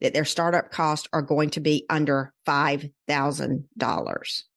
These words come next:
They purchase business cards and they don't have a clear message.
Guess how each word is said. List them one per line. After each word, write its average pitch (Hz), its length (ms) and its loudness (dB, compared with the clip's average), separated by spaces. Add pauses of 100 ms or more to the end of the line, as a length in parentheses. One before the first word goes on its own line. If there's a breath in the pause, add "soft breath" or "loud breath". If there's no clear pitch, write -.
(760 loud breath)
They 175 120 2
purchase 180 380 0
business 220 440 0
cards 190 480 0
and 160 180 2
they 151 80 4
don't 151 240 0
have 175 160 0
a 151 100 2
clear 160 420 0
message. 160 680 0